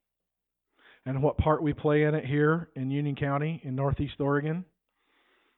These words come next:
we want to see your glory grow. We want to see your kingdom expanded in our classrooms,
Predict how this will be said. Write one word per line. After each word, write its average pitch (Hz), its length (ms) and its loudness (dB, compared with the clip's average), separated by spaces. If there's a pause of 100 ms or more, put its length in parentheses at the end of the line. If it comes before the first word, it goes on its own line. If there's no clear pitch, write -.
(200)
we 135 120 0
want 139 200 0
to 123 100 -8 (120)
see 147 80 -2
your 143 240 2
glory 135 380 0
grow. 120 400 -4 (720)
We 131 80 -4
want 139 180 -2
to 123 180 -12
see 151 80 -2
your 147 160 2
kingdom 151 400 -2
expanded 135 640 -4
in 123 120 -6
our 120 120 -4
classrooms, 127 600 -4